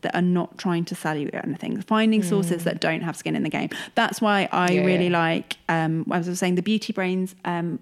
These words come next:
Speaker 1: podcast and the Beauty Brains website.
Speaker 2: Mm-hmm.
Speaker 1: And, um, I think it's Perry Romanovsky is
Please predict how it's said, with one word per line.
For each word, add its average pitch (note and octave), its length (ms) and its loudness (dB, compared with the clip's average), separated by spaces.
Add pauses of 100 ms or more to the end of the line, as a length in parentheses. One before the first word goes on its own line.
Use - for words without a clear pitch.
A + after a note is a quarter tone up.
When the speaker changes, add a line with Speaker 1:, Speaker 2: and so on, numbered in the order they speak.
Speaker 1:
podcast F#3 560 -4
and F3+ 120 0
the F3 60 0
Beauty F3+ 300 -4
Brains F3+ 260 0
website. E3+ 640 -2
Speaker 2:
Mm-hmm. E3 140 -2
Speaker 1:
And, F3 340 2 (480)
um, F3+ 240 -2
I F#3+ 60 -4
think G3 160 -4
it's - 160 -10
Perry F#3 340 -2 (120)
Romanovsky F3 840 -4 (120)
is E3+ 300 0